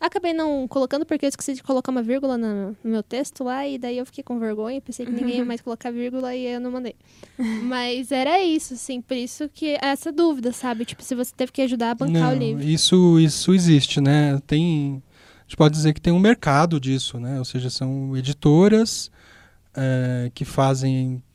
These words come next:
Speaker 3: todo ano esse tipo de concurso, chamam os autores, você entra com o poema, E daí eles fazem os autores bancarem os livros e ainda, é claro, assim, é, é a oportunidade de você ter ali um, um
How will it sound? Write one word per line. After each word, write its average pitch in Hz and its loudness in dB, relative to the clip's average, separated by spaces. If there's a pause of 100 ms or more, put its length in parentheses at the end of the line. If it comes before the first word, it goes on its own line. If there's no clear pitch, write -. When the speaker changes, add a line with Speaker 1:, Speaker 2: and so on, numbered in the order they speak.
(600)
Speaker 3:
todo 151 4
ano 139 4
esse 127 -4
tipo - -12
de 127 -2
concurso, 175 0
chamam 139 2
os 131 -2
autores, 180 2
você - -8
entra 139 -4
com 143 -10
o 139 -8
poema, 185 2 (520)
E 220 -2
daí 180 6
eles 220 2 (120)
fazem 175 2
os 220 0
autores 180 4
bancarem 170 4
os 139 0
livros 196 0
e 196 0
ainda, 160 -4 (480)
é 254 -2
claro, 285 6
assim, 160 2
é, 135 -2 (720)
é 156 2
a 160 2
oportunidade 185 4
de 185 2
você - 0
ter 185 6
ali 175 6
um, 170 2
um 143 -2